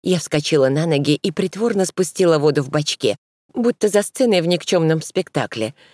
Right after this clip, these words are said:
подобрала шкатулку и торбу и пошла своей дорогой. За дверями стояла старая ведьма в синем халате, со сладострастным веником в руке,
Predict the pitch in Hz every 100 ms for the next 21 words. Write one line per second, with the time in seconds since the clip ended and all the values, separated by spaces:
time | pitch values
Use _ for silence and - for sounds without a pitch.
0 | _ - 202 165 147 143 135 - 143 147
1 | 139 - 139 147 214 185 170 160 - 226
2 | 214 - 247 - 156 143 147 139 117 104
3 | 95 101 - _ _ _ _ _ _ -
4 | 180 156 170 180 190 151 151 - 180 175
5 | 165 160 - 156 143 139 147 175 151 156
6 | - 160 143 147 160 160 117 - 95 -
7 | _ _ - 196 165 151 131 147 - 131
8 | - 135 120 131 175 123 - 143 143 143
9 | - 139